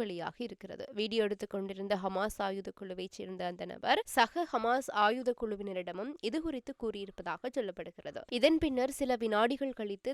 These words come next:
தன்னுடைய இடதுபுறம் நின்று கொண்டிருந்த ஹமாஸ் ஆயுத குழுவினர் இரண்டு பேரின் நெற்றியில் ஓமர் செம்டோவ் முத்தமிட்டிருக்கிறார். இதனைத் தொடர்ந்து அந்த இரண்டு ஹமாஸ் ஆயுத குழுவினரும்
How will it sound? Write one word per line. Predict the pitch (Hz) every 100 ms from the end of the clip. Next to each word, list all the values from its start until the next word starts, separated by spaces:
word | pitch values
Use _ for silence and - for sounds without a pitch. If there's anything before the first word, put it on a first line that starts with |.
| 262
தன்னுடைய | 220 202 202 202
இடதுபுறம் | 196 226 269 269 262 226
நின்று | 214 220
கொண்டிருந்த | 220 202 196 190 208 208
ஹமாஸ் | 190 208 262 - 226
ஆயுத | 220 208 202
குழுவினர் | 202 190 190 190 -
இரண்டு | 202 226 269 254
பேரின் | 233 220 196
நெற்றியில் | 180 175 - 247 381 233
ஓமர் | 277 294 330 -
செம்டோவ் | 247 226 196 208 -
முத்தமிட்டிருக்கிறார். | 208 - 185 175 - 160 - 160 -
இதனைத் | 208 214 214
தொடர்ந்து | 208 202 214 214 233
அந்த | 208 190
இரண்டு | 214 254 254
ஹமாஸ் | 208 202 220 208
ஆயுத | 196 202 190
குழுவினரும் | - 190 185 - -